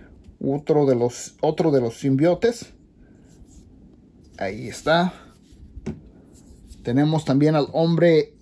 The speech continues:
Arena. Este viene completamente en color café. Ahí lo pueden ver. Este también, pues sí, va a ser, va a ser nuevo.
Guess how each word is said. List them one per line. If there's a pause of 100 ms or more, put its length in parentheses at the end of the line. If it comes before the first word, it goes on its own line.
Arena. (680)
Este
viene
completamente
en
color
café. (1800)
Ahí
lo
pueden
ver.
Este
también,
pues
sí,
va
a
ser, (180)
va
a
ser
nuevo.